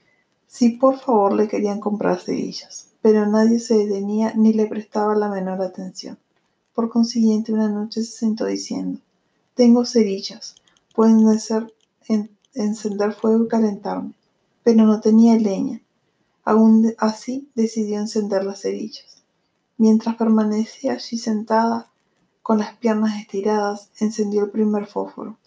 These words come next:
Al hacerlo, tuvo la sensación de que la nieve y el frío desaparecían por completo. En lugar de remolinos de nieve, la niña vio una preciosa estancia con una gran estufa verde de cerámica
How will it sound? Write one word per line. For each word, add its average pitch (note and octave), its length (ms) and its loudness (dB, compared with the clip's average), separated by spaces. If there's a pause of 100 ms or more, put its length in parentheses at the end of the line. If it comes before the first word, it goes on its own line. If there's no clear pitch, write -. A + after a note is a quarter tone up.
(300)
Al A#3 160 0
hacerlo, A#3 580 -2 (380)
tuvo A#3 200 4
la A3+ 140 4
sensación G#3+ 800 -2
de A3 100 0
que G3+ 120 -4
la G3 100 -4
nieve G#3+ 420 2
y G3 80 0
el G3+ 140 -4
frío A3 480 -2
desaparecían G#3 840 -4
por G#3+ 200 -10
completo. F#3+ 560 -6 (800)
En G#3 160 4
lugar A3+ 380 6
de A3+ 140 4
remolinos G#3 640 2
de G#3+ 100 0
nieve, G#3 400 -2
la G#3 160 0
niña G#3 420 0
vio G3+ 200 -4
una G#3 200 -2
preciosa G#3 480 -4
estancia G#3+ 720 -2 (460)
con G#3 160 2
una G3 120 2
gran A#3 280 6
estufa A3+ 520 0
verde G#3+ 360 0
de G#3 80 0
cerámica G3+ 720 -6